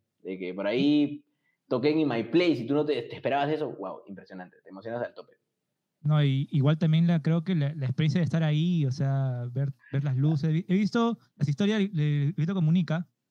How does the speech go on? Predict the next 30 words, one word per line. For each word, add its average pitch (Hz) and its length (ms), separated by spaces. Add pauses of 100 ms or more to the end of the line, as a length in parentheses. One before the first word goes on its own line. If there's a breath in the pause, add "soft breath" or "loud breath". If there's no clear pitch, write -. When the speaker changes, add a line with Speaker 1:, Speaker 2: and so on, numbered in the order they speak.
(400)
Speaker 2:
estuvo 165 240
hace 151 120
poco 160 260
en - 20
un 160 40
concierto 160 480
de, 156 80
justamente 151 400
de 147 80
Coldplay 151 340
en 143 100
México 151 440
y, 123 240 (520)
la 135 60
verdad, 143 280 (340)
fue 147 160
muy 147 140
impresionante, 131 540
¿eh? - 800
Speaker 1:
Claro, 120 340
el - 20
Speaker 2:
Eso, - 80
Speaker 1:
concierto 151 220
de 151 60
Coldplay 135 240
Speaker 2:
estuvo 151 140
Speaker 1:
sí 139 60
Speaker 2:
muy 131 100
Speaker 1:
es, 123 180
Speaker 2:
chévere. 107 180